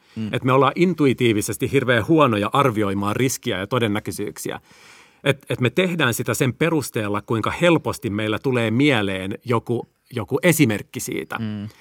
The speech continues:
Speaker 2: Et, et sen takia niinku jengi pelkää paljon enemmän lentämistä kuin ajamista. Koska jos mä sanon niinku lentoturma, niin kaikille tulee mieleen tulipallo, joka syöksyy taivaalta ja sitten niinku kukaan ei jää henkiin.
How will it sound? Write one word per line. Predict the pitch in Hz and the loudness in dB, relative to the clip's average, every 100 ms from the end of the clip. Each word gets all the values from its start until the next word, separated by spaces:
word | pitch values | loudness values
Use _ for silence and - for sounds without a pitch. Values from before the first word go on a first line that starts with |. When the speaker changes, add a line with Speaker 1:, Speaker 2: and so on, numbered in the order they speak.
| - _ - | -20 _ -2
Speaker 2:
Et, | 135 - | -2 0
et | 139 - | -6 0
sen | 190 | 2
takia | 185 - 139 | 2 2 2
niinku | 120 131 | 2 2
jengi | 135 175 135 | 4 4 2
pelkää | - 151 147 - 110 110 - | 2 2 2 2 2 0 0
paljon | 160 180 147 | 2 4 2
enemmän | 110 101 | 2 0
lentämistä | 110 123 160 170 - 156 - | 0 0 0 -2 -2 -6 0
kuin | 135 139 | -2 2
ajamista. | 139 113 107 - - - _ _ _ _ - | 2 2 -2 -8 -10 -12 _ _ _ _ 0
Koska | 135 - 139 143 | 0 2 0 2
jos | 135 | -2
mä | 135 | 0
sanon | 165 151 | 2 2
niinku | 135 117 107 | 2 0 0
lentoturma, | 120 156 160 175 175 165 - | 2 0 2 0 0 -4 -2
niin | 143 | 0
kaikille | 143 143 139 | 4 4 4
tulee | 120 135 120 | 2 2 2
mieleen | 127 123 110 104 | 4 4 2 0
tulipallo, | 127 110 113 104 | 2 2 2 -2
joka | 104 110 | -2 -2
syöksyy | 110 110 - 113 104 | -2 -4 -2 -6 -2
taivaalta | 107 107 98 98 95 | 0 0 -2 -4 -4
ja | 98 | -6
sitten | 101 - | -8 -8
niinku | 104 107 | -6 -6
kukaan | 101 110 110 101 | -4 -2 -2 -2
ei | 101 | -4
jää | 90 92 | -6 -6
henkiin. | 110 117 170 170 | -6 -4 0 0